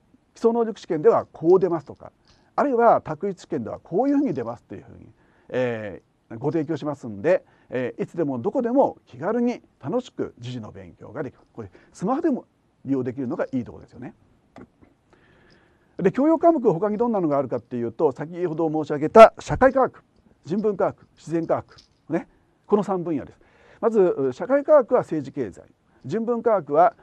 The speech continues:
日本史、世界史、地理、文学、芸術、思想。それから自然科学は、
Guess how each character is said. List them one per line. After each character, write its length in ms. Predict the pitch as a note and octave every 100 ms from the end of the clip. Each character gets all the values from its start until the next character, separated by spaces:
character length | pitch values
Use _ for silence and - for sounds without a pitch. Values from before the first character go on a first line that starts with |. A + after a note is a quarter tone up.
| -
日 140 | D3
本 240 | E3+ G#3+ G3+
史、 160 | G3+
世 140 | F#3 F3+
界 200 | F3+ F3
史、 160 | A3+
地 120 | F#3+ B3
理、 180 | E3+ -
文 200 | F#3 E3+
学、 180 | C3 G#2+
芸 160 | G#2
術、 160 | F#2 F#3+
思 60 | -
想。 260 | - A#2+ - _ _ _ -
そ 40 |
れ 60 | F3
か 80 |
ら 140 | A3+ - - _
自 100 | -
然 200 | F#3 G3
科 80 | F#3+
学 220 | E3 C#3
は、 200 | G#3+ C3+